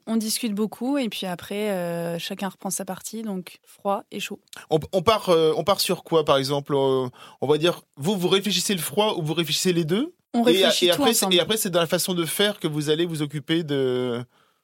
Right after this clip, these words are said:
Speaker 1: Euh,
Speaker 2: C'est en cuisine, je veux dire, le froid et le chaud, c'est vraiment en cuisine, sinon la réflexion, c'est tous les deux ?
Speaker 1: Voilà, on réfléchit
Speaker 2: Hmm.
Speaker 1: ensemble et puis après, on fait des essais et puis, euh, on valide ou on valide pas.
Speaker 2: On part de quoi ? Des produits de saison ?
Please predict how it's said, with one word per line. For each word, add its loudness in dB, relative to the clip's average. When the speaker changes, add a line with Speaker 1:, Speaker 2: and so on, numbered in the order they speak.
Speaker 1:
Euh, 2
Speaker 2:
C'est 4
en 2
cuisine, -2
je -2
veux 0
dire, 0
le 2
froid 0
et 2
le 2
chaud, -2
c'est -2
vraiment 2
en 0
cuisine, -4
sinon -2
la 6
réflexion, -2
c'est -6
tous -4
les 2
deux ? -4
Speaker 1:
Voilà, 2
on 2
réfléchit -2
Speaker 2:
Hmm. 2
Speaker 1:
ensemble 0
et 0
puis -4
après, 0
on -2
fait -4
des -2
essais -2
et -4
puis, -10
euh, -6
on -4
valide -2
ou -6
on -6
valide -8
pas. -10
Speaker 2:
On 4
part 2
de 2
quoi ? 2
Des 0
produits -2
de -10
saison ? -2